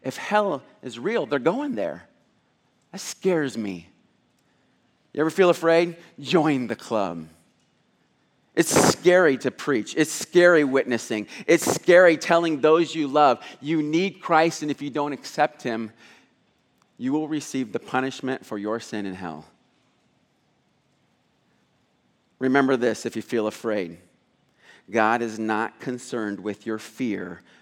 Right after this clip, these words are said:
when he calls you. Why? That's not, that doesn't mean, I'm not saying that to be mean. But the re-, the reality is, the bottom line is, you guys, there's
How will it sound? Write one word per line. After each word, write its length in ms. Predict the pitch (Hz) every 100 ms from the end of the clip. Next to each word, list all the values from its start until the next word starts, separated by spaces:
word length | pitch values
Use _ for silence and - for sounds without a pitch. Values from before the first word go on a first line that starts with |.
| _
when 180 | 95 95
he 100 | 98
calls 400 | - 101 90 85
you. 220 | 85 80 - _ _
Why? 560 | 104 107 107 90 85 85 _ _ _ _ _ _ _ _ _ _ _ _ _ _ -
That's 300 | 160 170 185
not, 240 | 185 - - - -
that 160 | 160 151
doesn't 240 | 165 170
mean, 140 | 160 156
I'm 120 | 139
not 160 | 160 156
saying 160 | 147
that 100 | 151
to 80 | -
be 100 | 147
mean. 540 | 139 139 127 107 95 87 _ _ _ _ _ _ _ _ _ _ _ _ _ _ _ _ _ _ _ _ _ _ _ _ _ _ _ _ _ _ _ _ _ _ _ _ _ _ _ _ _ _ _ _
But 180 | - 151
the 80 | 143
re-, 240 | 123 147 -
the 100 | 143
reality 540 | 135 147 147 156 131
is, 160 | 123 123
the 100 | 123
bottom 360 | 135 143 135 127
line 240 | 127 131
is, 140 | 120
you 80 | 117
guys, 360 | 113 117 120 117
there's 260 | 143 135